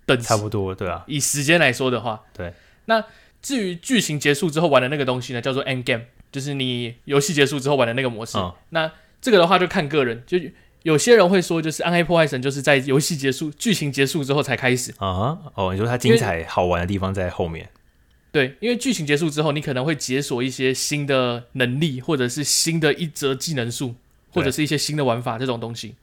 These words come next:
Speaker 1: 但是整体而言，end game 的部分会比较重复性会比较高，原则上来说，因为，因为你就是要一直去刷怪，一直要去打宝，就比较不会有新的故事内容这样。
Speaker 2: 但后面比较像是，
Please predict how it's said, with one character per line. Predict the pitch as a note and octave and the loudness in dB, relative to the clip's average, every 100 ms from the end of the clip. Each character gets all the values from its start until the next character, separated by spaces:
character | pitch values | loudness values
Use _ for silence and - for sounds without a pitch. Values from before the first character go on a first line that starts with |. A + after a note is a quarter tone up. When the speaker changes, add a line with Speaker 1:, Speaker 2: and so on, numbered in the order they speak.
| _ - | _ 2
Speaker 1:
但 | A3 | 2
是 | G3+ A3 | 2 -4
整 | F3+ - | -2 0
体 | F3 F3+ | 0 0
而 | C3 | 2
言， | B2+ B2+ B2 | 0 -2 -6
end | E3 E3+ | -6 -2
game | F3+ | -2
的 | C#3+ | -2
部 | D#3 | -6
分 | C#3 C#3+ | -4 -4
会 | F3 C#3+ | -4 -4
比 | A#2+ | -6
较 | A2+ D3 C3+ C3 | -2 0 0 -2
重 | - D#3 | -6 -6
复 | F3+ G3 | 0 0
性 | F3 | 2
会 | D3+ | 0
比 | |
较 | B2 B2+ | 0 0
高， | A#2+ A2+ _ - | 0 -2 _ -2
原 | C3 C#3 | 0 2
则 | C#3 | 2
上 | D#3 | 2
来 | C3 A#2 | 0 -2
说， | A2+ | -6
因 | C#3+ G3 | 0 0
为， | |
因 | F#3+ | 4
为 | G3+ | 2
你 | |
就 | C3 | 2
是 | D3 D#3 | 2 2
要 | D3+ | 2
一 | |
直 | D3 | -2
去 | B2+ D3 | -6 -6
刷 | C3 - C#3 C3+ | -4 0 2 2
怪， | D3+ B2+ | 2 0
一 | C3 | 0
直 | C3+ | -4
要 | C3+ | -6
去 | C#3 | -4
打 | A#2 A#2 | -6 -2
宝， | A2+ - _ _ - | -4 -4 _ _ -6
就 | E3+ | -6
比 | - C#3 | -2 0
较 | E3+ | 0
不 | C3 | 4
会 | D#3 | 4
有 | B2+ | 4
新 | B2 C#3 | 2 0
的 | C3+ | 0
故 | B2 C3+ | 0 -4
事 | B2+ | -4
内 | C3 A#2 | -2 -2
容 | A2 | -4
这 | A#2 | -6
样。 | A2 - | -6 -2
Speaker 2:
但 | E3+ | 0
后 | E3 | 2
面 | D3 C#3 | 4 4
比 | G2 | 4
较 | G2 | 2
像 | A2 G#2 | 2 0
是， | G#2+ F#2+ F2+ | 0 -2 -4